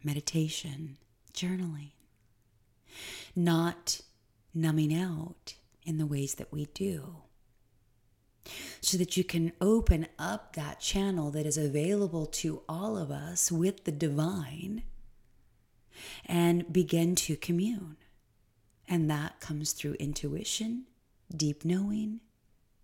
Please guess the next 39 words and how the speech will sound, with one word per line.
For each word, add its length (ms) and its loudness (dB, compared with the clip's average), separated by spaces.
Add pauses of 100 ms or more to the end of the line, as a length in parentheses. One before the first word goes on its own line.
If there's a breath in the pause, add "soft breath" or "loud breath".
(720)
You 60 -12
just 160 2
have 140 -8
a 40 -10
feeling, 720 -6
like, 180 -8
this 180 -6
gut 400 -12
instinct. 800 -10 (1120 loud breath)
It's 160 -2
how 180 4
I 100 6
live 280 6
my 180 0
life 560 -2
now. 280 -4
It 100 -8
just, 280 4 (260 loud breath)
we 80 6
allow 300 4
ourselves 420 2
to 120 0
be 200 4
pulled 880 -2
by 140 0
that 200 0
impulse, 920 -4 (560 loud breath)
by 140 2
that 200 4
access 540 0
point 380 -6
of 100 -6
a 40 -2
desire, 760 0
of 140 -6
a 60 -6
nudge, 640 -4
of 140 -6
a, 200 -6